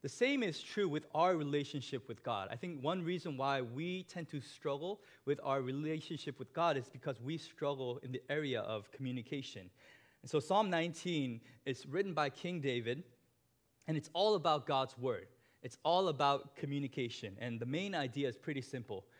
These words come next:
It's this: God speaks. God speaks. God is not silent, he speaks, and this is something that we see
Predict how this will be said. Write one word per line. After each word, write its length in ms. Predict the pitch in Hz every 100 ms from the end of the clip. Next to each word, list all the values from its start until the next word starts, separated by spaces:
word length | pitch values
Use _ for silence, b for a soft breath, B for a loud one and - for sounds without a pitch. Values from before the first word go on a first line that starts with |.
| b
It's 120 | - -
this: 400 | 123 98 - - b b b _
God 420 | - 131 135 160 170 _ _ _
speaks. 680 | - - - 113 - - - _ _ _ _ _ -
God 340 | 127 123 127 -
speaks. 840 | - - - - 113 92 - - - _ _ _ b b b
God 360 | - 147 175 180
is 200 | 151 143
not 240 | 135 -
silent, 600 | - - 165 185 202 202
he 200 | 127 143
speaks, 640 | 117 - - 180 190 190 -
and 180 | 123 117
this 180 | 143 165
is 80 |
something 320 | - 185 190 170
that 140 | -
we 100 | 127
see 460 | - - 180 208